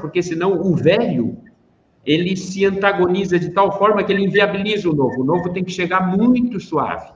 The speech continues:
Senão o velho se opõe ao novo e impede o novo de vicejar. Então, eu acredito que nós estamos entrando nessa nova fase,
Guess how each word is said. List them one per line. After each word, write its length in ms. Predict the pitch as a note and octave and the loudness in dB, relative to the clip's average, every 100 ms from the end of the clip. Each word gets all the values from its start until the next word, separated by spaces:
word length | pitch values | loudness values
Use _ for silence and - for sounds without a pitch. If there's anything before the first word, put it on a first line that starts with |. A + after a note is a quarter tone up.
| _ _ _ _ _ _ _ | _ _ _ _ _ _ _
Senão 420 | - C#3 D#3+ G3+ | -6 0 2 2
o 100 | G#3 | 0
velho 640 | D3 E3+ F#3+ G#3 A3 G#3+ G#3 | 2 2 4 2 0 -2 -4
se 240 | - G#3+ | -6 2
opõe 460 | G#3 - F#3 A#3+ G#3 | 4 4 4 6 6
ao 140 | E3 | 2
novo 360 | C3+ G3+ A3 E3 | 4 4 4 2
e 40 | |
impede 520 | F3+ F3 G3+ A#3+ F#3+ | -2 0 0 0 0
o 40 | F3 | 0
novo 280 | F3 D#3+ D#3 | 0 0 -2
de 100 | D3+ | -6
vicejar. 640 | D3+ D#3 A#2 A2+ G#2+ - _ _ _ _ _ _ | -6 -4 -2 -4 -8 -16 _ _ _ _ _ _
Então, 420 | D3 G3+ A#3+ A#3 - | -4 2 2 0 -2
eu 140 | G3 | 0
acredito 580 | G3+ G3+ F#3+ - - - | 0 -2 -4 -4 -8 -8
que 80 | G3 | -4
nós 200 | G3 E3+ | -4 -4
estamos 360 | - F#3+ E3 | -4 -4 -2
entrando 580 | E3+ E3 D#3 E3 D#3 D3 | -4 -4 -6 -4 -2 -2
nessa 360 | D3 C#3 C#3 C3 | -4 -4 -4 0
nova 520 | C#3 D3 C#3 A#2+ A#2 | 4 4 4 2 0
fase, 480 | C3 A#2+ D3 - | 2 4 4 0